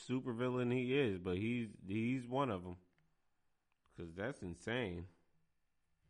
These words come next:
Man, it's just, it's just wild, bro. It's just wild. You know, another, another, uh, superhero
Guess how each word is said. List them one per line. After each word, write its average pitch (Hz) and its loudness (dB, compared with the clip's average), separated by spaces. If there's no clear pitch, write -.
Man, 90 0
it's 127 -8
just, 131 -8
it's 123 -8
just 110 -8
wild, 92 -2
bro. 85 -4
It's 117 -6
just 95 -6
wild. 82 -2
You 135 2
know, 135 10
another, 117 6
another, 110 0
uh, 98 -4
superhero 95 -6